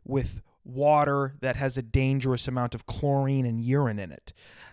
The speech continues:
They're not worried about that 'cause they just, they can buy another one, right? That's the whole, that's the idea. I forget how I was going to make this point, but the point is, oh yeah, yeah, uh,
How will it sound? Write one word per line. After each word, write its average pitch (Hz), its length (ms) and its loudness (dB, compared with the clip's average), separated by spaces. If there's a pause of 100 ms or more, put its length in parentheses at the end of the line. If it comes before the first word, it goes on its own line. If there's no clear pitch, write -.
They're 135 180 2
not 143 180 2
worried 147 240 6
about 123 260 0
that 107 180 -4
'cause 131 160 -4
they 135 140 2
just, 127 340 -4
they 127 140 -2
can 123 160 -6
buy 117 180 -2
another 151 280 2
one, 82 240 -8
right? 117 280 -4
That's 120 360 -6
the 120 180 -4
whole, 107 560 -6
that's 107 320 -14
the 110 160 -8
idea. 107 380 -6 (1300)
I 123 80 -4
forget 143 340 0
how 139 160 2
I 131 40 4
was 123 140 -4
going 123 240 -2
to - 100 -10
make 117 220 -4
this 95 160 -10
point, - 460 -10 (540)
but - 160 0
the - 60 -10
point 190 460 2
is, 120 480 0
oh 208 120 10
yeah, 202 120 6
yeah, - 720 0
uh, 135 360 8